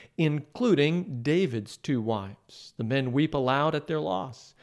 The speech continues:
God assures David that he will have success, so he heads out with six hundred men, leaving two hundred of the most exhausted behind at the camp.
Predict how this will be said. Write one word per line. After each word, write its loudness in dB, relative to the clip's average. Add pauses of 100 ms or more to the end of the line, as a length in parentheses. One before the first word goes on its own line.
(280)
God 4
assures 2
David 2
that 4
he -2
will 2
have -6
success, -4 (240)
so 0
he 0
heads -2
out 2
with -2
six -2
hundred 0
men, 2 (320)
leaving 4
two 0
hundred 2
of -2
the 0
most -2
exhausted -2 (340)
behind -4
at -10
the -14
camp. -6